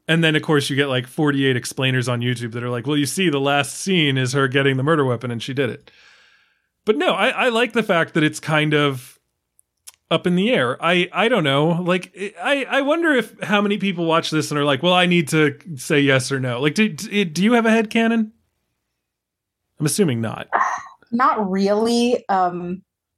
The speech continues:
Speaker 2: yeah, I don't know. I, I, I mean, maybe I would have been one of those people that would have said, uh, "Can't, I can't judge this,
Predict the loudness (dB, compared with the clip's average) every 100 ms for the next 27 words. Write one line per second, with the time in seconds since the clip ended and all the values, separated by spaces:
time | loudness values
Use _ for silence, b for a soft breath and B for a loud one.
0 | _ _ _ _ _ _ _ _ _ _
1 | _ _ _ _ _ _ _ -4 0 2
2 | 2 2 2 2 2 2 0 -2 -2 -2
3 | -6 _ -2 0 2 2 2 2 2 0
4 | 0 -2 -2 -2 -2 0 0 0 0 -2
5 | -2 -4 -2 0 0 -2 -4 -2 -2 0
6 | 0 0 -2 -4 0 2 4 2 0 -2
7 | 0 2 0 -4 _ _ _ _ -4 -2
8 | 2 0 0 -12 _ -6 0 0 2 0
9 | 0 -2